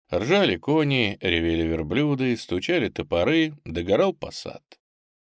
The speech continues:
Время от времени небольшие отряды подскакивали к рвам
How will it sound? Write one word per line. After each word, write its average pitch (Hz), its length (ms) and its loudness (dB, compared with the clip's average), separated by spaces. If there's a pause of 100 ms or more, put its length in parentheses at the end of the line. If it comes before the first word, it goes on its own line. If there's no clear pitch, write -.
(120)
Время 87 540 2
от - 140 -6
времени 98 420 2
небольшие 90 680 0
отряды 127 540 0
подскакивали 143 880 0
к 143 240 0
рвам 87 460 0